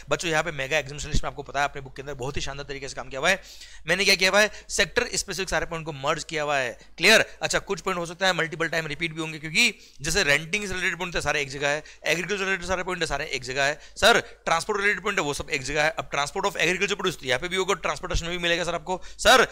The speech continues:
इससे कनेक्टिविटी बहुत शानदार बैठती है, मस्त वाला काम आपका होता है बेटा। सर, then पढ़िए पॉइंट नंबर एट, services provided by G T A, Goods Transport Agency by way of transport of goods of what? Agriculture produce, milk, salt and food grains including flour,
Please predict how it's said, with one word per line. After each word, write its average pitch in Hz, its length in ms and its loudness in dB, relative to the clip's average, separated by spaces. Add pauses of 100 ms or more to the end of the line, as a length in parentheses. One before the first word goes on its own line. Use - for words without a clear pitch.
(120)
इससे - 180 0
कनेक्टिविटी 165 400 -2
बहुत 160 180 -2
शानदार 139 320 -6
बैठती 147 220 -8
है, 131 140 -8
मस्त 147 220 -4
वाला 135 140 -4
काम 127 160 -6
आपका 120 220 -8
होता 110 140 -10
है 107 40 -8
बेटा। 101 240 -12 (220)
सर, 185 760 8
then 190 240 6 (320)
पढ़िए 185 140 10
पॉइंट 190 140 4
नंबर 175 140 4
एट, 196 180 4 (220)
services 165 420 2
provided 180 260 -2
by 156 180 6
G 156 260 2
T 180 80 2
A, 208 220 10 (420)
Goods 165 200 -2
Transport 151 340 -8
Agency 139 260 -10
by 131 160 -2
way 147 120 -6
of - 140 -20
transport 135 280 -8
of 117 120 -20
goods 165 160 -6 (120)
of 208 200 8 (560)
what? 240 220 8 (560)
Agriculture 190 460 2
produce, 160 320 0 (260)
milk, 196 400 0
salt 170 380 2 (280)
and 254 260 4
food 170 220 0
grains 147 320 4 (100)
including 139 460 -8
flour, 139 240 4